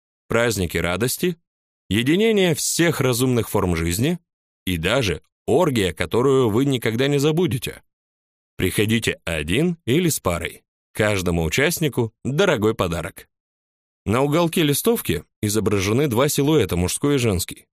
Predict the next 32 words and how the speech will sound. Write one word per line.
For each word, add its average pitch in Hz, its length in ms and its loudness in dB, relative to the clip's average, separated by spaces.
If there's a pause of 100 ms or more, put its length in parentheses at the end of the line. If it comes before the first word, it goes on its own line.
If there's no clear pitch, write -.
(220)
Сначала 95 500 -2
я 90 120 4
решаю, 107 400 2
что - 200 0
это 87 160 0
люди 110 260 0
с - 80 -2
причёсками 101 640 -2
в - 60 -4
стиле 131 340 2
рок-музыкантов 117 840 0
восьмидесятых 117 720 0
годов 117 340 0
прошлого 131 460 0
века. - 340 -2 (560)
Потом 98 340 0
обращаю 104 520 2
внимание 92 500 2
на 85 140 0
когтистые 95 640 -2
ноги 131 340 2
и 165 240 0
соображаю, 151 720 2
что - 160 -4
это 85 240 0
просто 117 400 -2
три 139 240 -2
четырнадцать 131 760 0
с - 60 -8
перьями 107 420 2
на 98 140 0
голове. 87 420 0